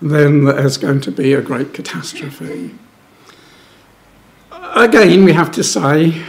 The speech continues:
uh, in the fifty years that the United Nations has been warning of these catastrophes, the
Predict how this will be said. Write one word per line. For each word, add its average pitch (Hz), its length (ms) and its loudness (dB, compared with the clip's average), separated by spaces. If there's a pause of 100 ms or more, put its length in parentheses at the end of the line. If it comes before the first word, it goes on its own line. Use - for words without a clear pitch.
(140)
uh, 156 300 -4 (380)
in 143 100 0
the 139 60 0
fifty 170 300 -2
years 156 400 2
that 190 100 -6
the 147 80 -4
United 147 380 -2
Nations 160 480 0
has 135 160 -6
been 135 180 0
warning 175 400 6
of 120 80 -4
these 120 200 -2
catastrophes, 175 840 -10
the 143 260 -10